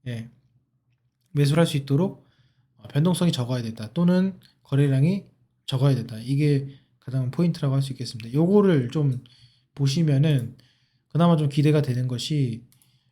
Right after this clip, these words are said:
어, 코스닥 지수가 지금 수렴을 하고 있고, 어, 지금 결과적으로는 어떻-, 어떻습니까? 요거 제가 지금 안 해놨는데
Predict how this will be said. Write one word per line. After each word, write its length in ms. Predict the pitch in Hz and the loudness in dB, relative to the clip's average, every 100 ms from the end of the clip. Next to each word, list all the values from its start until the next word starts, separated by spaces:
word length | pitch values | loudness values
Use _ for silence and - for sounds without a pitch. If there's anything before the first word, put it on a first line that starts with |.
| _ _ | _ _
어, 280 | _ _ - | _ _ -10
코스닥 320 | 202 196 190 | -8 -4 -4
지수가 360 | 151 139 143 143 | -4 -6 -2 -2
지금 160 | 127 | -2
수렴을 500 | - 180 190 165 139 | -4 0 2 2 2
하고 200 | 135 139 | 0 -2
있고, 580 | 113 - 160 135 110 - _ _ _ _ _ 135 | -6 -6 -2 -2 -4 -12 _ _ _ _ _ _
어, 80 | 123 _ _ _ _ _ _ _ | _ _ _ _ _ _ _ _
지금 680 | _ 151 156 151 151 143 135 - _ _ _ | _ -2 2 2 2 0 -4 -14 _ _ _
결과적으로는 880 | - 151 180 175 147 147 147 185 208 - _ _ _ _ _ _ | -2 2 4 2 2 2 4 2 -2 -8 _ _ _ _ _ _
어떻-, 320 | 139 156 143 135 | -4 -4 -4 -6
어떻습니까? 640 | 139 156 131 113 123 147 | -4 -4 -6 -8 -10 -8
요거 220 | 139 143 143 | -4 -2 0
제가 220 | 143 139 | 0 0
지금 240 | 143 139 | 0 -4
안 160 | 120 139 | -2 0
해놨는데 680 | 147 117 117 139 139 110 | 0 -2 -6 -4 -4 -6